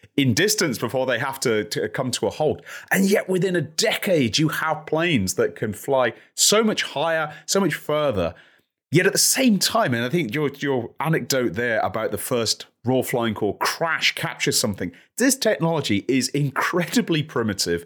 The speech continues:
it's incredibly dangerous. And what fascinates me is that so many young men, and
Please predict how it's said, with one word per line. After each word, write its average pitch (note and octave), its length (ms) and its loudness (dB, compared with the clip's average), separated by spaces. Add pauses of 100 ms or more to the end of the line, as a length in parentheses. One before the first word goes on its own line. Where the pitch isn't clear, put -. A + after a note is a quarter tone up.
(200)
it's - 100 -2
incredibly F#3+ 880 0
dangerous. A#2+ 840 0 (520)
And E3 200 4
what C4 220 4
fascinates F3+ 580 0
me C3+ 380 0
is A2 260 0
that A#2+ 200 0
so G#3+ 480 4
many D#3+ 260 4
young B2 340 -2
men, C3 240 -2
and D3+ 140 -6